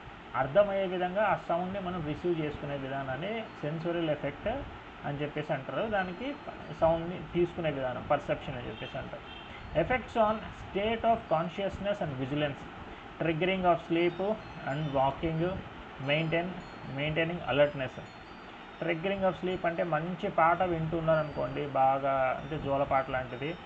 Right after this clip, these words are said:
నిద్ర అనేది ఆటోమేటిక్‌గా వచ్చేస్తుంది చూస్తారా, అటువంటిది. తర్వాత తొందరగా రా అని చెప్పేసి ఏమన్నా ఎవరైనా గట్టిగా అరిచారనుకోండి, మనం పరిగెత్తడం అనేది స్టార్ట్ చేస్తాం. అటువంటి, ఆ,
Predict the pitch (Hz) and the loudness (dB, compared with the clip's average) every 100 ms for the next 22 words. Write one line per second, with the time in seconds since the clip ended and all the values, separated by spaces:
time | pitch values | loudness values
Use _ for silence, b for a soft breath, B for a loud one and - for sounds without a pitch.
0 | - - - 139 139 165 165 160 151 156 | -16 -12 -8 -2 4 6 8 6 4 2
1 | 156 151 143 139 131 127 131 - 147 165 | 0 0 -2 -4 -6 -6 -6 -2 2 4
2 | 147 - - - - 127 131 147 147 139 | 2 -4 -16 -16 -6 -2 0 0 0 -2
3 | 135 143 - - - - 156 156 156 156 | -2 -4 -6 -14 -16 0 4 6 8 8
4 | 165 165 160 156 151 147 160 160 151 151 | 10 10 10 8 4 4 6 6 6 6
5 | 151 147 147 143 156 165 160 151 147 139 | 4 0 -2 -2 -2 -2 0 -2 -2 -2
6 | 135 131 110 107 - 101 - - 135 147 | -2 -4 -6 -6 -8 -10 -10 -4 -2 0
7 | 156 147 151 139 143 160 151 143 156 156 | 2 2 2 0 0 2 2 4 2 0
8 | 139 139 135 127 - - - 135 135 139 | 0 -4 -4 -6 -8 -12 -6 -2 2 4
9 | 156 160 151 143 139 147 - 135 135 123 | 4 2 2 2 0 0 0 2 2 -2
10 | 120 - 127 - - - 123 160 156 147 | -4 -4 -6 -6 -12 -4 -2 2 2 2
11 | 156 143 135 127 117 - - - - 117 | 2 2 0 -2 -6 -10 -12 -12 -10 -6
12 | 110 57 50 | -4 -4 -6